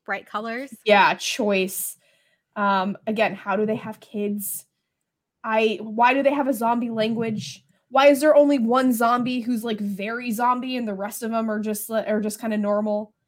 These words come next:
Speaker 2: Like, Bon-,
Speaker 1: Like,
Speaker 2: Bonzo is what I'm talking about.
Speaker 1: yeah,
Speaker 2: Their friend,
Speaker 1: Bonzo is very,
Speaker 2: he's,
Speaker 1: like,
Speaker 2: he only speaks in the zombie language, which again, zombie, why zombie language? And,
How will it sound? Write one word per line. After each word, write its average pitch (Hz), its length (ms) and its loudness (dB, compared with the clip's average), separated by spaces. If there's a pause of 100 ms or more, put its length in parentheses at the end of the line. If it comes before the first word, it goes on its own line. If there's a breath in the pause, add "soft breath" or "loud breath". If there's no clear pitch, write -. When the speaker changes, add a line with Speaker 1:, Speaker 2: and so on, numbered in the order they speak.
(460)
Speaker 2:
Like, 208 280 2
Bon-, 214 280 2
Speaker 1:
Like, - 0 -
Speaker 2:
Bonzo 214 480 2
is 190 120 -6
what 202 80 -2
I'm 185 100 -6
talking 196 380 -4
about. 196 200 -4
Speaker 1:
yeah, 190 100 -2
Speaker 2:
Their - 100 -4
friend, 202 360 0
Speaker 1:
Bonzo 202 120 0
is 175 140 -8
very, 190 320 -2
Speaker 2:
he's, 311 180 6
Speaker 1:
like, 277 160 -2
Speaker 2:
he 294 180 6
only 302 320 8
speaks 302 300 -4
in 302 60 0
the 302 100 0
zombie 247 320 -2
language, 226 420 -8
which 220 160 -12
again, 208 520 -2 (120)
zombie, 202 300 -6 (160)
why 202 320 0
zombie 190 260 -2
language? 190 420 -8 (520 soft breath)
And, 262 400 4